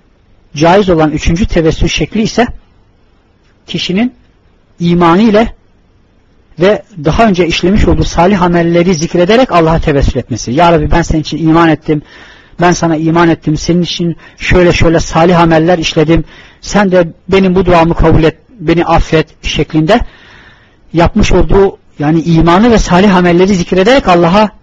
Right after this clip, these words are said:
yani o iman ve salih amellerle tevessülde bulunması. Allah için yapmış olduğu o iman ve salih amellerle.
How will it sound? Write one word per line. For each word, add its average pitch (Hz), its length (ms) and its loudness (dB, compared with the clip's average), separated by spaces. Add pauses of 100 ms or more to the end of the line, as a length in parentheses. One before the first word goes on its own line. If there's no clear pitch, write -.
yani 156 220 0
o 214 260 4
iman 214 400 2
ve 208 60 0
salih 208 340 0
amellerle 233 580 2 (260)
tevessülde 147 540 2
bulunması. 107 440 -2 (360)
Allah 143 180 -4
için 151 200 -8
yapmış 143 340 -2
olduğu 165 340 0 (420)
o 185 200 0
iman 175 320 -2
ve 202 60 0
salih 170 300 -2
amellerle. 151 520 0